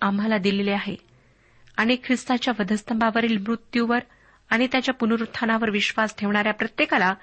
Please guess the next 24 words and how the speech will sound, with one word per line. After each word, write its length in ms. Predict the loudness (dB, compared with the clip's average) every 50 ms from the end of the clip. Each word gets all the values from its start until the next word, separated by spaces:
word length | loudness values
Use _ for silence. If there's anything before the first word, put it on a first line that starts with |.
| -18 -20 -20 -20 _ -10
ख्रिस्तामध्ये 680 | -6 -6 -4 -2 0 -2 0 0 0 -2 0 0 0 -2 -2 -8 -18 -20 -20 -20 -8 -2
विजयी 320 | 0 0 2 2 2 2
जीवन 320 | 2 2 0 0 0 0 -2
प्राप्त 360 | 0 0 -2 -2 -2 -4 -6 -6
होते. 240 | -4 -4 -6 -8 -8 _ _ -20 -20 -20 -20 -20 -20 -20 -20 -20 -12 -4 -2
आता 360 | 0 2 4 4 2 2 0 -4 -12 -20 _ _ _ -20 -20 -20 -8
ह्या 140 | 0 0 2
पुढचा 560 | 2 2 0 0 0 -2 0 0 0 0 0 -4 -8
भाग 360 | -10 -6 0 0 0 2 2
आपण 240 | 0 0 0 -2 -2
पाहणार 380 | 0 -2 -2 0 0 0 2 2
आहोत. 220 | 0 -2 -4 -8 -12 -14 -20 -20 -20 -14
सहावे 380 | -6 -2 0 0 2 2 2
वचन 300 | 0 0 0 0 -2 0
वाचूया. 380 | 0 0 0 0 0 0 0 0 0 -4 -12 -20 _ _ _ _ -20 -20 -20 -10 -2 0
"पहा, 200 | 2 4 4 4 2
अंतर्यामीची 760 | 2 0 2 2 2 2 4 4 4 4 2 2 2 2 0
सत्यता 500 | 0 0 -2 -4 -2 -2 -4 -2 0 -2
तुला 300 | -2 0 0 0 2 2 0
आवडते, 580 | 0 0 0 0 -2 -2 0 0 -2 -2 -4 -10 _ _ _ _ 0
तू 80 | 2 4
माझ्या 380 | 4 4 2 0 0 0 0 0 0
अंतर्यामाला 680 | -2 -2 0 -2 0 2 2 2 2 2 2 2 2
ज्ञानाची 600 | 0 0 0 0 2 2 2 0 0 0 -2 -2